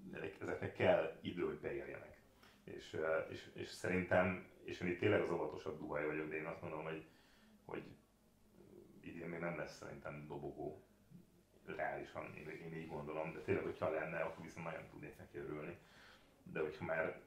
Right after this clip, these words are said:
azt látnánk, hogy van előrelépés és van egy, egy koncepció,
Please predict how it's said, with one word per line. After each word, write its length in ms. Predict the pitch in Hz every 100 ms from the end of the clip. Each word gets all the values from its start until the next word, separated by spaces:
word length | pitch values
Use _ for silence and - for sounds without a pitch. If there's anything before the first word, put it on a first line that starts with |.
| -
azt 200 | 85 -
látnánk, 320 | - 80 78
hogy 120 | 85
van 140 | 87
előrelépés 600 | 80 76 78 76 - - -
és 60 |
van 160 | 85 78
egy, 200 | 76 - 78
egy 120 | -
koncepció, 840 | 78 71 82 - - 78 80 87